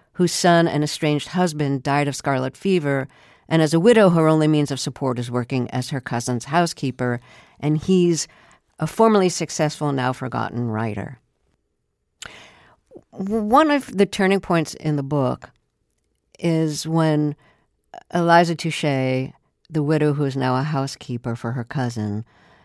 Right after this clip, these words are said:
um, she's attending the trial, the fraud trial,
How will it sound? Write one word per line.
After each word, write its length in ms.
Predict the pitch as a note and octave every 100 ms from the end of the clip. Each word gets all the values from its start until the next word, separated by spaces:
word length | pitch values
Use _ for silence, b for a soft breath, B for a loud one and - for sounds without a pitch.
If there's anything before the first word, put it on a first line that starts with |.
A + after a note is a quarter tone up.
| b b b _
um, 320 | - D#3 D3 - - _ - -
she's 240 | - E3+
attending 460 | F3 G#3+ G3+ A3 F#3
the 80 |
trial, 680 | E3+ - C#3+ B2 A#2+ B2+ D#3 _ _ _ _ -
the 120 | D#3
fraud 400 | - D#3 C#3 C3+
trial, 580 | - B2+ A2+ A#2+ A2+